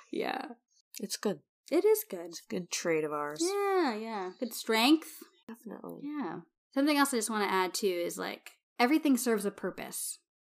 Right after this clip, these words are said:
Speaker 1: Every emotion serves a purpose. And it's not that impatience is bad, right? It's just, it's something that
Speaker 2: Right.
Speaker 1: we experience, and how can we, uh, work with it to serve us, um, and to, you know,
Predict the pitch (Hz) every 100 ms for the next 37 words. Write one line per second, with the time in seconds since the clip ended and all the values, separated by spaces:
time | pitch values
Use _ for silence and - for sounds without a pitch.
0 | _ _ _ _ 214 247 285 254 214 -
1 | 202 202 190 175 180 180 180 - 190 -
2 | - - _ _ _ _ _ 208 202 -
3 | 220 214 233 240 226 202 196 214 208 214
4 | 196 185 170 165 156 - - - 165 165
5 | 165 170 - - 175 - 196 - _ _
6 | _ 202 - 202 185 196 190 185 175 -
7 | 294 294 285 269 254 247 - 190 190 180
8 | 180 - 196 196 214 196 180 180 170 170
9 | 170 165 175 - - _ _ - 180 175
10 | 175 180 175 - 175 - - - - -
11 | 185 175 - - - - - 277 170 165
12 | 175 175 180 185 170 - 170 160 165 175
13 | - - 185 185 185